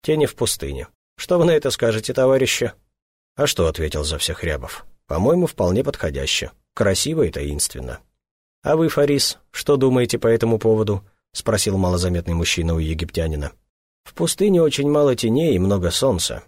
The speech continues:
ответил Фарис. "Но тем ценнее тени". "Значит, решено", —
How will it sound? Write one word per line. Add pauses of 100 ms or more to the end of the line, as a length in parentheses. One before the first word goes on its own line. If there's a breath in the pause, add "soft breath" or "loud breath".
(120)
ответил
Фарис. (680)
"Но
тем
ценнее
тени". (680)
"Значит,
решено", —